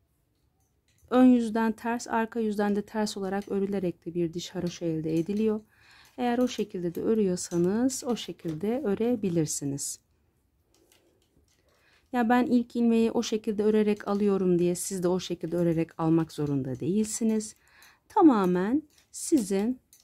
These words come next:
örgü alışkanlığınıza kalmış. Ben her zaman kenar hattın düzgün çıkması adına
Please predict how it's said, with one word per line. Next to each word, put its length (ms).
örgü 400
alışkanlığınıza 1200
kalmış. 640
Ben 140
her 220
zaman 400
kenar 380
hattın 500
düzgün 340
çıkması 580
adına 480